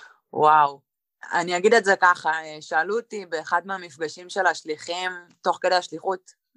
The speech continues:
אה, מה אחד הדברים, אה, שלמדתי, ואמרתי שלמדתי לשתוק.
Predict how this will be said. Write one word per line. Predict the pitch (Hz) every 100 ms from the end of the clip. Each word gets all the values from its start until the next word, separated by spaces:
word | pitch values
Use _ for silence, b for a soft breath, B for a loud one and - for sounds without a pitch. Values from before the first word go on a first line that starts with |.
| _
אה, | 139 147
מה | 151 165
אחד | - 175
הדברים, | 175 151 160 170 170
אה, | 165 160 156 151 151
שלמדתי, | 151 147 147 156 160 160 147 147 -
ואמרתי | 143 151 160 160
שלמדתי | 185 165 156 160 170 160
לשתוק. | 147 - 160 143